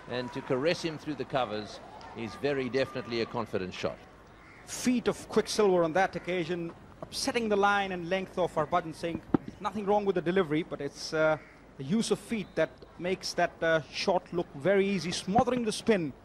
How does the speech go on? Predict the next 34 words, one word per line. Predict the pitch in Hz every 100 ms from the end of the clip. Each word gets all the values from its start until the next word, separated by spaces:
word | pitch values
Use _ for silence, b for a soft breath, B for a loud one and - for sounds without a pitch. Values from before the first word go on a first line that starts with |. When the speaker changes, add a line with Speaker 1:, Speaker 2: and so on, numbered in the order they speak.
| -
Speaker 2:
on | 254 -
top | 247 -
of | 220
the |
ball, | 185 196 180 135 - - - -
playing | 196 233 247
against | 180 - 240 233 -
the | 220
spin. | - 233 180 190 - - - - - - - 151
What | 147
a | 139 -
great | 151 147
shot | - 139 -
that | 135
is. | 131 - - - -
Drilled | 226 254 -
through | 220 233
covers | 233 214 170
for | -
four. | 151 175 131 - - - - - - - - - - - - - - - -
Speaker 1:
Yes, | 82 98 -
and, | 92 90 90
uh, | 92
just | 107 113
wide | 104 113
of | 92
the |
fieldsman | - 120 101 110 92 -
too. | 127 92
That | 95 -
was, | 101 85 -
uh, | 95 -
exquisite | 92 - - 139 107 -
placement. | 123 110 - 82